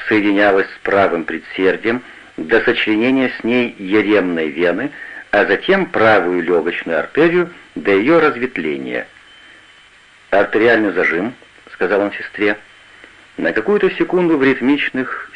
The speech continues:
синхронных движениях, его собственных — и двух помогающих ему пар рук, наступила заминка, пока сестра искала зажим среди инструментов. В этом нарушении было что-то оскорбительное,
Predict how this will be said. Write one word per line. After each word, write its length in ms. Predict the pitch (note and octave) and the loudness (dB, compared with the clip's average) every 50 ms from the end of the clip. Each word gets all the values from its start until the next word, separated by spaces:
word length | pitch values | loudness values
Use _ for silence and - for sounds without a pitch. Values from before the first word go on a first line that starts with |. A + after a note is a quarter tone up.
| - - | -10 -6
синхронных 640 | - F2 E2 - - D3 D3+ D3+ C#3+ C3 B2 A#2 F#2 | -6 -6 -6 -2 0 2 2 2 2 0 -2 -4 -6
движениях, 720 | D#2+ D#2 D#2+ D#2 - C3+ D3 C#3+ A#2+ F2+ D2 C2+ - - - - - - - - - - - | -6 -6 -4 0 2 2 2 2 0 -2 -4 -6 -8 -10 -16 -18 -20 -18 -20 -20 -20 -14 -8
его 240 | - E2 F2 G2+ A#2+ A#2+ - - | -6 -2 0 0 0 0 0 -2
собственных — 720 | D3+ C#3 - - - - - - - A2+ A2+ - - - - - - - - - - | 0 0 0 -2 -6 -12 -10 -10 -8 -8 -8 -10 -12 -14 -16 -16 -20 -20 -18 -10 -4
и 100 | - G#2+ | -4 -2
двух 320 | - G#2 A#2 D3 C#3+ - | -2 0 -2 -2 -2 -2
помогающих 760 | - A#2+ A#2 A2+ A2 G#2+ G#2+ G2+ F2+ E2+ D#2 - - E2 - - | -2 -2 0 0 0 2 2 2 2 2 0 -4 -8 -10 -10 -10
ему 320 | E2 D#2+ E2 E2 D#2+ D2+ - - | -10 -8 -6 -6 -8 -8 -8 -4
пар 260 | - F2 D#2+ D2+ - F#2+ | -2 0 0 -2 -2 -4
рук, 300 | G#2+ D#3+ E3+ - - - - - - - - - - - - | -4 -4 -4 -6 -10 -20 -20 -20 -20 -20 -20 -20 -20 -12 -8
наступила 540 | - D#2 - - A2 - - E3 D#3+ D#3 C#3+ | -8 -8 -6 -6 -4 0 2 2 2 2 2
заминка, 680 | B2 D3 D3+ D3+ D3 B2 F2+ D2+ - - - A2 F#2+ - - - - - - - _ - | 2 2 2 2 2 0 -2 -2 -6 -8 -10 -10 -10 -12 -16 -20 -20 -20 -20 -14 _ -4
пока 340 | E2+ E2+ - G#2 G#2 G2 | -2 0 2 2 2 2
сестра 400 | F2+ - F#2 - - G2 G#2 G#2 | 2 -2 -6 -4 -2 0 2 2
искала 400 | G2 - - - G#2 G2+ F#2+ F#2+ | 2 0 -2 -2 0 2 2 2
зажим 360 | E2 F2+ F2 - - B2+ C3 - | 2 0 0 0 0 -2 -2 -4
среди 220 | - G2+ G2 G#2 A2+ | -6 -8 -6 -6 -6
инструментов. 800 | A2+ A2 - - A2 G#2+ F#2 D#2 - - - - - - - - - - - - - - - - - - - | -6 -8 -8 -6 -4 -4 -2 -2 -4 -6 -8 -10 -14 -14 -16 -20 -20 -20 -20 -20 -20 -20 -20 -20 -18 -10 -4
В 100 | F2 F#2+ | 0 2
этом 220 | A#2 A#2+ A#2+ A#2+ | 4 4 4 4
нарушении 560 | A#2+ A#2+ B2 A#2 - - C3 C3 B2+ B2+ B2 A#2 | 2 2 2 2 2 2 2 2 2 2 0 0
было 240 | A2+ B2 A#2 A#2+ | 0 0 0 0
что-то 360 | A2+ - - - A#2 A#2 A2+ A2 | 0 -2 0 -2 0 0 0 0
оскорбительное, 1040 | - - - A2+ G#2+ A2 G#2 G#2 C3 C3+ - - - D3 C3 B2 A#2 A2+ G#2+ - | -2 -2 -2 -2 -2 -2 -2 -4 -6 -6 -6 -6 -8 -8 -8 -6 -6 -6 -6 -8